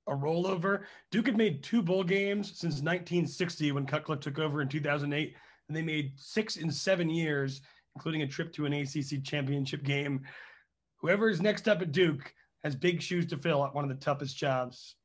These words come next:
in the country. But Virginia Tech coach is gonna have big shoes to fill too. Who knows? Maybe we'll have an emergency pod this week, uh, to talk about just that.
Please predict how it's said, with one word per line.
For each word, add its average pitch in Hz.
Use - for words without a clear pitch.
in 143
the 131
country. 139
But 220
Virginia 180
Tech 196
coach 196
is 165
gonna 180
have 180
big 175
shoes 180
to 165
fill 180
too. 190
Who 175
knows? 196
Maybe 170
we'll 170
have 175
an 170
emergency 170
pod 170
this 170
week, 175
uh, 165
to 160
talk 180
about 175
just 165
that. 196